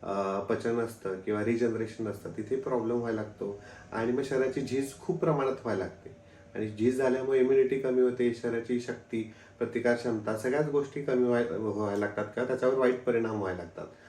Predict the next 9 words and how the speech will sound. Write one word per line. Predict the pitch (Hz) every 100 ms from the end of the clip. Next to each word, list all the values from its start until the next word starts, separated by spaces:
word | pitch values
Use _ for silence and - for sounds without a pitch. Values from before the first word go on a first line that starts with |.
| - -
व |
अशा | 117 127
प्रकारे | 123 127 127 131
आयु-, | 120 113 123 104
म्हणजे | 101 107 107
आजारांची | 104 104 120 120 139
उत्पत्ती | 131 - - 120
व्हायला | 107 - -
लागते. | - - - -